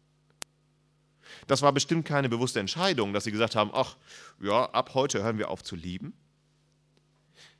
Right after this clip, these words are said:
Das war eher so ein schleichender Prozess.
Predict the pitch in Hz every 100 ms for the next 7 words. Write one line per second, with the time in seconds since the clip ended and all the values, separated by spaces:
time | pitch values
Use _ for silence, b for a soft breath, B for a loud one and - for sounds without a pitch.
0 | B _ _ _ _ _ _ 131 - 151
1 | 156 151 127 143 135 139 147 151 135 127
2 | - 120 - 135 - - -